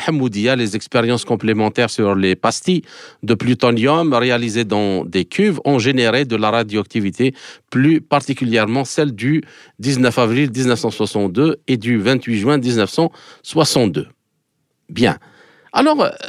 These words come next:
la question, euh, monsieur Mansouri, six cents kilotonnes, quand même, c'est pas rien. C'est, c'est, c'est, c'est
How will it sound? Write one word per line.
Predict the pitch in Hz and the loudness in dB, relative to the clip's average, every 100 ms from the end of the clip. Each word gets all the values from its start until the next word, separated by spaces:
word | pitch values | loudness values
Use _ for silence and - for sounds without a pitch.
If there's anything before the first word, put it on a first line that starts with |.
| - - | -12 -4
la | 156 | -2
question, | - 202 - - 101 - - _ _ - | 0 -2 -2 0 0 -2 -14 _ _ -14
euh, | 110 - - - - 95 | -8 -6 -4 -2 -2 0
monsieur | 131 - 151 139 127 117 107 | 0 0 2 2 2 0 0
Mansouri, | 101 110 - 104 87 78 _ _ - - - - _ _ _ - | -2 -4 -2 -2 -2 -6 _ _ -20 -20 -20 -20 _ _ _ -8
six | - 208 | 0 0
cents | - 202 165 | 2 2 0
kilotonnes, | - 160 123 - 170 139 | 0 2 2 2 0 2
quand | 117 | 0
même, | 131 160 | 2 0
c'est | 117 104 | 0 -4
pas | - 104 | 0 0
rien. | 127 175 98 78 92 104 | 2 0 0 -4 -8 -8
C'est, | - 101 | -2 -2
c'est, | - 101 | 0 -2
c'est, | 90 - | -2 -6
c'est | - - | -6 -6